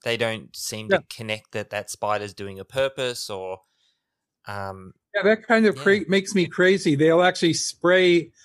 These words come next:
Speaker 2: the bugs on the periphery of their home, not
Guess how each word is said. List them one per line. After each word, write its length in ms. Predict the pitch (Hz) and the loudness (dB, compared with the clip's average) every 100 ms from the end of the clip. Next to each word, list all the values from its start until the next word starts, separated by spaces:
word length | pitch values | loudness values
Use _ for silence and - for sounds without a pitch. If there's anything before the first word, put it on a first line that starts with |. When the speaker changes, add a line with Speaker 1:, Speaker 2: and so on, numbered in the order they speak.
| - _ - | -20 _ 0
Speaker 2:
the 300 | 147 151 - | 2 2 0
bugs 520 | 120 151 160 143 - 165 | 0 4 4 2 -4 0
on 280 | 147 147 | 2 2
the 140 | 143 127 | 2 -2
periphery 920 | - 156 175 220 185 135 123 117 123 | -2 2 4 4 2 2 4 2 2
of 140 | 117 | 2
their 240 | 113 113 107 | 2 2 2
home, 480 | 120 107 107 113 - _ _ _ _ _ - | 2 0 0 -2 -6 _ _ _ _ _ 0
not 240 | 151 151 | 2 2